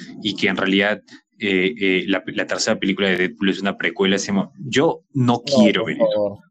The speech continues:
Speaker 2: no
Speaker 1: No
Speaker 2: quiero ver a
Speaker 1: quiero
Speaker 2: Deadpool.
Speaker 1: ver eso
Speaker 2: Ahora,
Speaker 1: para nada.
Speaker 2: si bien lo vamos a ver a ese personaje que rompe la cuarta pared, sí vamos a ver una ruptura,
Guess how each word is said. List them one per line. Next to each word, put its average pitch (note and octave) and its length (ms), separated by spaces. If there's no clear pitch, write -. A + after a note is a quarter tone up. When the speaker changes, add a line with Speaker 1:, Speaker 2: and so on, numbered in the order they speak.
Speaker 2:
no A#2+ 120
Speaker 1:
No B2+ 140
Speaker 2:
quiero C#3 80
ver G2 80
a - 60
Speaker 1:
quiero C#3+ 400
Speaker 2:
Deadpool. C#3 160
Speaker 1:
ver A2+ 220
eso A2+ 180
Speaker 2:
Ahora, F#3 400
Speaker 1:
para F#2+ 500
nada. A2+ 480
Speaker 2:
si C#3+ 300
bien G#3+ 260
lo G#3+ 160
vamos F#3 320
a C#3+ 120
ver C#3 200
a A#2+ 300
ese B2+ 200
personaje A#2 680
que G#2 160
rompe G#2+ 500
la F#2+ 180
cuarta G#2 540
pared, F#2+ 380
sí G#2 280
vamos A2 440
a F2+ 80
ver F#2+ 160
una G2 180
ruptura, F#2 560